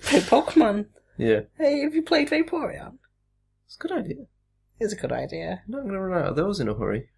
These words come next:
Speaker 1: <laughs> No. I don't know if, um, yeah, I think Nintendo will probably make Pokemon faster than you can make Trackmania maps.
Speaker 2: <laughs> I, um, this is, this is really nerdy, but I, I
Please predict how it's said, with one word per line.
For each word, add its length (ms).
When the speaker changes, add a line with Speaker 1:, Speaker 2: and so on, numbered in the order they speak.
Speaker 1:
<laughs> 0
No. 240
I 60
don't 280
know 200
if, 240
um, 360
yeah, 140
I 40
think 180
Nintendo 340
will 100
probably 260
make 260
Pokemon 340
faster 380
than 60
you 140
can 200
make 180
Trackmania 640
maps. 460
Speaker 2:
<laughs> 40
I, 160
um, 400
this 140
is, 160
this 160
is 100
really 260
nerdy, 440
but 140
I, 300
I 160